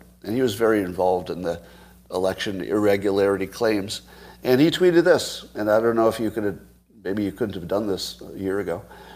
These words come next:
but he said, "The twenty twenty-two Arizona midterm elections were not conducted legitimately." Now, keep in mind he said that on Twitter.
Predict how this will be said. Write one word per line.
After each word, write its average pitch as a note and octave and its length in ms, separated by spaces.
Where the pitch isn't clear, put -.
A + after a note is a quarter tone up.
but B2 100
he A#2+ 60
said, C#3 200
"The A#2+ 80
twenty F3+ 280
twenty-two D#3 1080
Arizona C3 440
midterm A#2+ 400
elections A#2+ 580
were A2 320
not G#2+ 420
conducted A2 540
legitimately." F#2+ 680
Now, G2+ 80
keep D#3 240
in D3 80
mind C3+ 200
he A#2+ 120
said A2 200
that G2+ 160
on E2+ 100
Twitter. G2 340